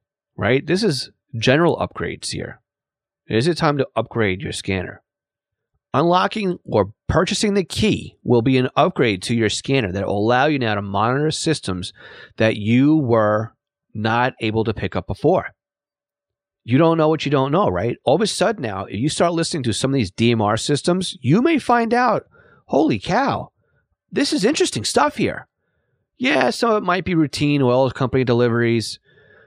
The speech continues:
but you may find out that you enjoy listening to the school buses in the morning.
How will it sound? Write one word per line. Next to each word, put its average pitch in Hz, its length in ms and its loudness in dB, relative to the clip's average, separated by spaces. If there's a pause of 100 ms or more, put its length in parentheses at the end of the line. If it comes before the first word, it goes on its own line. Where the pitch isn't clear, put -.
(120)
but 131 200 0
you 175 80 2
may 214 160 2
find 190 320 0
out 240 260 0
that 120 400 -2
you 123 480 0
enjoy 170 520 2
listening 143 420 -2
to - 100 -8
the 135 80 2
school - 280 2
buses 123 320 -2
in 104 60 -2
the 104 60 0
morning. 90 300 -2